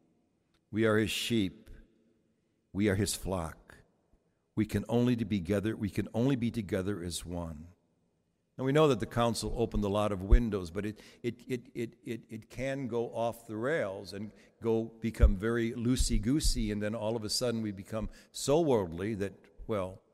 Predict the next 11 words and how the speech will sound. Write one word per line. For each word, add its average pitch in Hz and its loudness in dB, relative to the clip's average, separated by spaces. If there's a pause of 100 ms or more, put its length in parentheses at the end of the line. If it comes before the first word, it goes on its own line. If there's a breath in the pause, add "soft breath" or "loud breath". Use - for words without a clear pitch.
(760)
Francis 107 -4
goes 110 -2
on 107 2
to 95 -2
counsel 98 -4
us 95 -2
against 101 -6
that, 65 -10 (720)
against 98 -4
this - -6
worldliness. 87 -6